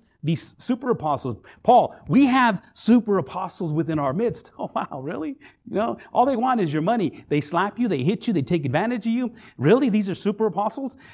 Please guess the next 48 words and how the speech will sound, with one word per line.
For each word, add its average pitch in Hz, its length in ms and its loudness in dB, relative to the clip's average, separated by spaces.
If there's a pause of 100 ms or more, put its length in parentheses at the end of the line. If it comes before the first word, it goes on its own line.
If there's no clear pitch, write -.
They, 180 140 2
they, 156 340 -2 (120)
they 160 120 0
tell 214 260 6
you 226 120 6
that 185 200 2
all 190 160 4
kinds 214 300 -2
of 151 60 -2
stuff, 226 340 2
and, 170 100 0
and 156 160 0
then 202 80 2
they, 160 200 2
they, 135 320 -4 (120)
they 139 300 -4
want 214 240 2
you 208 100 2
to 196 80 2
do 165 180 4
stuff 226 280 -4
for 233 80 -6
them. 214 100 0
They 156 80 2
want 208 320 0
you 226 120 2
to 180 220 0 (400)
be 165 200 2
indentured. 214 560 0
They 180 80 0
want 208 140 0
to - 20 -4
be 196 80 -4
indentured 202 400 0
to 190 80 0
you, 226 80 0
and 160 180 -4
so 147 120 -6
that 139 180 -10
you 165 60 -12
can 127 120 -6
pay 226 240 -4
them 240 300 -8 (440)
and 127 200 -4
take 165 180 0
care 240 240 0
of 247 80 -2
them. 240 220 -6